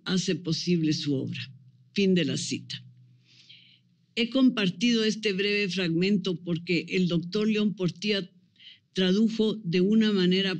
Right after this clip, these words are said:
poética y con gran sabiduría lo que quise expresar en mi pintura mural. Y como no hay vida sin muerte,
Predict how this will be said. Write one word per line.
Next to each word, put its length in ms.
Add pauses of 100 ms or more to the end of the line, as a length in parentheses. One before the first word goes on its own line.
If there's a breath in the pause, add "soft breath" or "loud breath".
poética 600
y 140
con 260
gran 240
sabiduría 800
lo 240
que 160
quise 280
expresar 640 (380 loud breath)
en 180
mi 120
pintura 580
mural. 520 (3250 soft breath)
Y 200
como 280
no 220
hay 160
vida 340
sin 320
muerte, 540